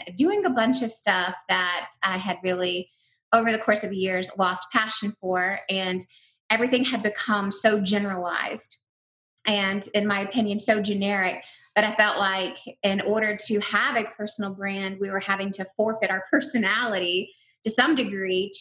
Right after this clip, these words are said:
to meet the needs of this growing company that we had built. And it wasn't a, a good thing or a bad thing. It was just a place that we were in. And so when this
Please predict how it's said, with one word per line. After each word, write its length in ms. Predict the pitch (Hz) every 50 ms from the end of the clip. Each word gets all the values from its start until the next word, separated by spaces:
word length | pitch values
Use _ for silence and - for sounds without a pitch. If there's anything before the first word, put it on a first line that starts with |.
| -
to 380 | - 208 202 190 190 185 190 -
meet 320 | - 202 208 208 - - 196
the 80 | 202
needs 560 | 196 196 208 214 220 214 202 196 190 185 190 -
of 120 | 190 185 185 185
this 180 | 190 190 -
growing 320 | - - 196 190 185 185 202
company 480 | - - 226 247 262 247 196 190 190 185
that 160 | 185 175 -
we 140 | 180 185 185
had 140 | - 185 180 - -
built. 340 | 220 226 214 196 - - - - _ _ _ _ _ _ _ _ -
And 200 | 208 208 196 208
it 100 | - 208
wasn't 380 | 233 233 226 240 233 233 233
a, 160 | 233 208 - 220
a 40 |
good 220 | 214 233 233 226 -
thing 200 | 247 240 240 226
or 180 | 220 202 190
a 20 | 190
bad 240 | 196 185 185 196 196
thing. 180 | - 254 277 277
It 60 | 233
was 100 | 190 -
just 140 | 202 202 -
a 60 | 202
place 300 | - - 208 202 214 214
that 120 | - 202 202
we 100 | 208 196
were 140 | 190 190
in. 360 | 180 - 185 190 196 220 247 233
And 140 | 220 214
so 180 | - - 214 208
when 180 | 202 202 190 190
this 180 | 190 196 -